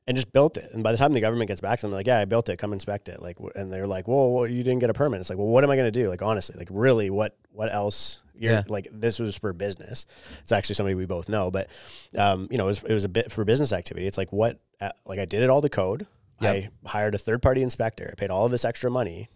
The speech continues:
Speaker 1: to, to fulfill, because y-, otherwise you were obstructing my ability to grow my business. Like,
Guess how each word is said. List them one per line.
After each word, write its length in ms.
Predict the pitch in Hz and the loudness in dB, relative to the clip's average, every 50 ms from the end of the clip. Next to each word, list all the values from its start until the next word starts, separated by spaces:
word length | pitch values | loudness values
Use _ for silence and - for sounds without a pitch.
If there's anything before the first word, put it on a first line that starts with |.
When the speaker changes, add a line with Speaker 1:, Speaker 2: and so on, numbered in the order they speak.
| _ - | _ -4
Speaker 1:
to, 440 | - 113 104 95 95 92 92 95 - - _ _ _ _ _ _ _ _ _ _ _ _ _ _ _ - | -2 0 0 0 0 -2 -4 -6 -8 -12 _ _ _ _ _ _ _ _ _ _ _ _ _ _ _ -4
to 200 | - 107 101 - - | -2 -2 -2 -2 -2
fulfill, 640 | - 104 - - - 117 120 113 110 104 104 - _ _ _ _ _ _ _ _ _ _ _ | -4 -4 -2 0 2 4 4 4 4 2 -2 -6 _ _ _ _ _ _ _ _ _ _ _
because 300 | 104 107 101 110 101 - - - _ _ - | -8 -4 0 0 0 0 -4 -8 _ _ -16
y-, 140 | 110 104 104 - | -14 -12 -4 0
otherwise 480 | - - 147 135 117 98 98 101 95 101 | 2 4 4 4 4 4 2 0 -2 0
you 60 | 107 | 0
were 80 | 110 110 | 0 0
obstructing 440 | 98 - - - 113 - - 104 | 0 0 0 0 0 0 0 -2
my 80 | 101 98 | -2 0
ability 300 | 101 101 101 101 101 95 | 0 2 2 2 0 0
to 60 | 87 | -4
grow 280 | 90 - - 104 95 95 | -6 -6 -4 -2 -2 -2
my 160 | 95 90 87 | -2 -4 -6
business. 560 | 85 85 82 - - - - - - - - | -8 -8 -10 -10 -10 -12 -14 -16 -14 -14 -12
Like, 240 | - 90 92 - - | -10 -12 -12 -14 -16